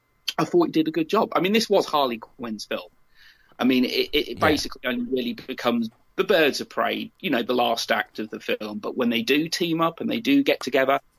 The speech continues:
Speaker 1: it was, it was great stuff. But this was definitely this was Margot Robbie's movie, but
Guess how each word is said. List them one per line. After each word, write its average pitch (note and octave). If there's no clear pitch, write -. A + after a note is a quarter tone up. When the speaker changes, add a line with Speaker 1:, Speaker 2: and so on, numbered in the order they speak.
Speaker 1:
it A#2
was, G#2+
it B2+
was -
great G#2+
stuff. -
But B2
this D3
was C3
definitely A2+
this D3
was B2
Margot A#2
Robbie's G#2+
movie, -
but G#2+